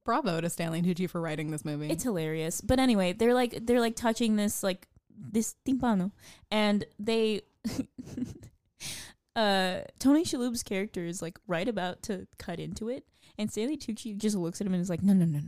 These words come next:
Speaker 2: no." At the, at the table. <laughs> And they just have this, like, series of con-, like, they have this entire conversation in just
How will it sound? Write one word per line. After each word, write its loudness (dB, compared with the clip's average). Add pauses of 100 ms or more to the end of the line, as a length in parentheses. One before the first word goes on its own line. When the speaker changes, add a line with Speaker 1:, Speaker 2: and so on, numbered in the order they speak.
Speaker 2:
no." -18 (840)
At -8
the, -6
at 0
the 0
table. -6 (400)
<laughs> -4 (320)
And 4
they 4
just -2
have 4
this, 0
like, 2
series 4
of 2
con-, 2
like, 2
they 2
have 2
this 0
entire 2
conversation 0
in 4
just 0